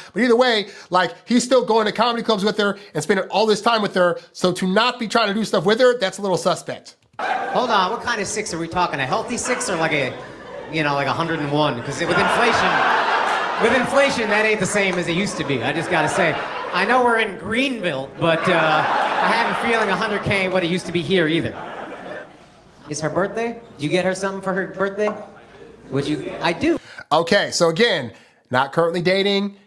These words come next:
Speaker 1: They're just out having a good time. I'm guessing he probably also paid for her to go to this comedy club. Maybe her brother did.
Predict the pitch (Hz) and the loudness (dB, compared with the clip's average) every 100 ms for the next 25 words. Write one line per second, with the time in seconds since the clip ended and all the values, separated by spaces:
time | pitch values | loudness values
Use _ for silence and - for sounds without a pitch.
0 | _ 113 135 143 - 165 151 160 147 170 | _ -4 -2 0 0 2 2 0 0 -2
1 | 170 170 165 165 165 - - - - 208 | 0 2 4 2 0 -6 -20 -10 -2 0
2 | 269 247 - 208 202 214 202 190 196 202 | 2 2 2 0 2 2 4 4 2 0
3 | 165 185 185 180 165 175 165 156 - 190 | -2 -2 0 0 2 0 0 0 2 2
4 | 170 165 175 170 160 - - - 147 165 | 2 0 2 2 -2 -16 -18 -2 0 2
5 | 156 156 190 185 170 190 | 2 4 2 2 0 0